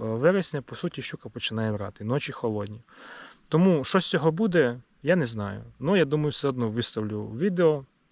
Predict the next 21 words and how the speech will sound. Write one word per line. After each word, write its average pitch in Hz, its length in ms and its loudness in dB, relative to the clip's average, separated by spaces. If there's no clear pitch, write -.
з 110 100 -8
вами 120 200 2
поподорожуємо 120 840 2
на 113 340 0
човні, 123 560 -2
на 123 80 0
такій 127 280 0
прекрасній 123 500 0
річці 113 280 -4
Уж. 104 300 -8
Може, 156 320 2
для 117 160 -2
себе 143 300 0
хтось - 320 -8
візьме 110 300 0
такі 107 360 -6
от, 107 140 -8
е, 104 40 -8
нові 120 320 2
пейзажі, 135 720 2
то-, 113 120 -14